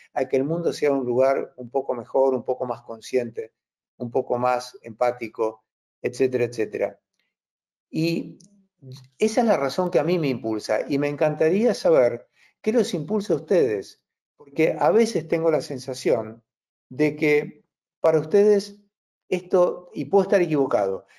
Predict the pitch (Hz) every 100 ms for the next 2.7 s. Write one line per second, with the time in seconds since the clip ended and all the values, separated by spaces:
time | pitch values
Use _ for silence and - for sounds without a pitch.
0 | _ - 151 156 156 151 151 156 151 143
1 | 214 208 202 202 160 180 165 165 185 180
2 | 156 156 135 127 107 95